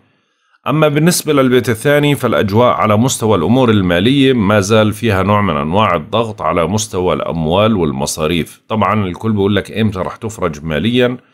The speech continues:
طالما المريخ موجود ولآخر السنة موجود في هذا البيت، فهو بشكل عقبة مالية عندكم ومصاريف زيادة والتزامات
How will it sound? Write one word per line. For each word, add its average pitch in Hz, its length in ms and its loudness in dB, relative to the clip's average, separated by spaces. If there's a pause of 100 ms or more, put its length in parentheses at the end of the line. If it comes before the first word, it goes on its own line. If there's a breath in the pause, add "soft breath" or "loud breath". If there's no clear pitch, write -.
(420 soft breath)
طالما 117 280 4
المريخ 87 540 0
موجود 87 420 -2
ولآخر 90 540 -2
السنة 120 380 2
موجود 90 520 0
في 80 180 -12
هذا 101 240 0
البيت، 98 500 -2
فهو 85 420 -4
بشكل 95 540 -6
عقبة 98 540 0 (460 soft breath)
مالية 113 760 4
عندكم 110 440 0
ومصاريف 92 640 0
زيادة 101 560 2
والتزامات 98 1120 0